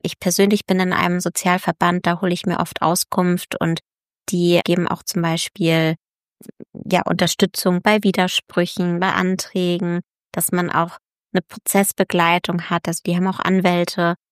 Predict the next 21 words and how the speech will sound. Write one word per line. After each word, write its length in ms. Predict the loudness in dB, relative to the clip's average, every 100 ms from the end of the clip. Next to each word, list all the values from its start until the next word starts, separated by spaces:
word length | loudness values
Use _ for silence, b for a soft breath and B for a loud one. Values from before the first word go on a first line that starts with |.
| _ -10
mit 160 | -4
denen 140 | 0 0
man 140 | 0
Rücksprache 880 | -2 -4 -6 -2 -2 -2 -4 -4 -4 _ _ _ -8
halten 340 | 2 2 2
kann, 280 | -2 0 2
weil 160 | 2 0
oftmals 540 | -2 -4 -2 -2 -2
sind 400 | -6 -6 -4 -2
es 140 | -2 0
ja 120 | 0
viele 260 | 4 2
Paragraphen, 800 | 2 0 0 0 2 2 2 0
die 80 | 0
man 180 | 2 0
da 100 | 0
irgendwie 200 | 0 0
einhalten 560 | 0 -2 0 -2 0
muss 260 | -2 -2 -2
und 100 | -2
Gesetze, 580 | -2 0 -2 0 2 2